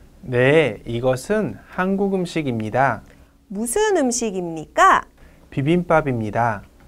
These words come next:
Speaker 2: 그것은 무슨 음식입니까?
Speaker 1: 이것은 칼국수입니다.
Speaker 2: 불고기는 있습니까?
Speaker 1: 아니요, 불고기는 없습니다.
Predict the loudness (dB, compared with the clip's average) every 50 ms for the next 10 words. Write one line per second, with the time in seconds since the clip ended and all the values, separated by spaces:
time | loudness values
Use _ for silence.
0 | _ -20 -20 _ _ _ _ _ _ _ _ -14 -6 -2 -2 0 6 6 8 8
1 | 8 4 2 -2 0 2 2 0 0 -2 -6 -12 -10 -6 -4 -4 -2 -2 0 0
2 | 2 2 2 2 0 0 -2 -2 -4 -4 -6 -6 -8 -8 -8 -10 -10 -6 0 2
3 | 2 2 2 0 -6 -20 -20 -20 -20 -20 -20 _ _ -10 -4 -2 0 4 4 4
4 | 4 4 0 0 0 0 0 0 -2 -6 -8 -10 -4 2 4 4 4 4 0 -4
5 | -8 -8 -8 -4 -2 -2 -2 -2 -2 -4 -2 0 0 0 0 0 -4 -12 -20 -20
6 | -20 _ -20 _ _ _ -10 -6 -4 -2 2 4 4 4 4 4 0 -2 0 0
7 | 0 0 -2 -4 -6 -10 -12 -10 -8 -8 -6 -6 -4 -2 -2 -2 -2 -4 -4 0
8 | 2 2 2 2 0 _ _ _ _ -20 -20 -20 -14 -6 -2 0 2 2 4 4
9 | 4 2 2 0 0 -2 -4 -8 -14 -14 -6 -4 -2 -2 0 0 -2 -2 -2 -2
10 | -4 -4 -2 -2 -2 -4 -4 -6 -6 -8 -10 -10 -10 -12 -10 -8 -6 -6 -6 -6
11 | -6 -6 -8 -8 -12 -14